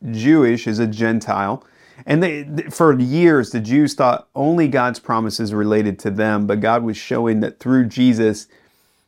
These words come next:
he was for everybody. He wanted all of creation to come into relationship with him. So Paul and Silas were sent out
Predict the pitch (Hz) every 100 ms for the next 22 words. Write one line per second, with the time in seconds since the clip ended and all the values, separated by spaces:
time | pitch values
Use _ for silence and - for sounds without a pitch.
0 | _ _ _ _ _ - 160 139 - 131
1 | - 123 113 113 107 98 95 - _ _
2 | _ _ _ 147 156 156 147 135 - 131
3 | 151 156 156 143 - - 139 127 120 -
4 | 120 107 120 117 113 110 110 107 110 117
5 | 107 113 107 107 - - - 135 - 180
6 | 180 147 - 127 131 123 - 107 - 147
7 | 160 117 110 -